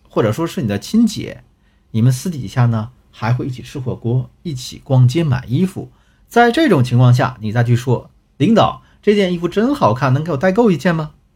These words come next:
你还会觉得这话别扭吗？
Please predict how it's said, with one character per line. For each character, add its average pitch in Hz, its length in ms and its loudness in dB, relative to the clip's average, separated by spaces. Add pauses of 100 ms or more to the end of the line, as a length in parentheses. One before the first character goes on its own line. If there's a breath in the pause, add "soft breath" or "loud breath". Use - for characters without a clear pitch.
(800)
你 110 160 0
还 113 120 -6
会 120 120 4
觉 110 140 -4
得 110 40 -2
这 110 120 -4
话 107 180 -6
别 147 160 -2
扭 135 100 4
吗？ 127 260 4